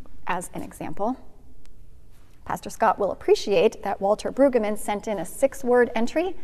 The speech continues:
and then said that he rested on the seventh. Mary Karr wrote, "We are the church of infinite chances." Martin Marty, "God, through Jesus, welcomes you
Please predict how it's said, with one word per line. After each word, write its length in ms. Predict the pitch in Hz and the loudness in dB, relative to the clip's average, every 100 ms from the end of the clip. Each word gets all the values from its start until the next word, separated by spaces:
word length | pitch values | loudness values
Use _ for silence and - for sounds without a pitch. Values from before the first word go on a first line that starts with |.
| - - | -2 0
and 100 | 220 | 0
then 100 | 220 | 0
said 220 | - 190 | 2 2
that 120 | 190 - | 2 0
he 260 | 262 254 - | -2 0 0
rested 520 | 330 - 214 202 214 - - | 0 -2 -6 -4 -6 -8 -4
on 120 | 202 | -4
the 60 | 220 | -2
seventh. 400 | - 202 196 - - - - - - - - - - - - - - - - - - | 0 0 -2 -10 -14 -14 -12 -6 -4 -4 -6 -12 -12 -14 -10 -4 -2 -2 -4 -6 -2
Mary 260 | 240 233 233 | 2 4 4
Karr 420 | - 320 208 208 | 6 8 8 6
wrote, 520 | 208 185 254 294 - - - - | 4 4 4 2 6 12 12 12
"We 260 | 220 208 208 | 10 6 6
are 140 | 208 | 4
the 100 | 196 | 2
church 380 | - 208 196 - 202 | -2 -2 -2 -2 -2
of 140 | 190 202 | -2 -2
infinite 420 | 190 190 196 202 - | -4 -4 -6 -6 -8
chances." 600 | - 151 147 - 311 - - - - - - - - - | -4 -2 -2 -4 -4 -6 -10 -10 -10 -10 -12 -12 -18 -4
Martin 340 | 226 208 202 196 | 2 2 2 2
Marty, 400 | 160 180 262 330 - - - - | 2 4 4 4 -2 -10 -4 6
"God, 420 | 202 180 190 226 - | 6 6 2 -2 -6
through 380 | - 240 285 294 | -4 2 4 2
Jesus, 600 | 208 190 - 220 - - - | 0 -2 -2 -4 -2 8 8
welcomes 440 | 226 - - 233 220 | 10 8 6 2 2
you 360 | 226 233 269 | 2 2 0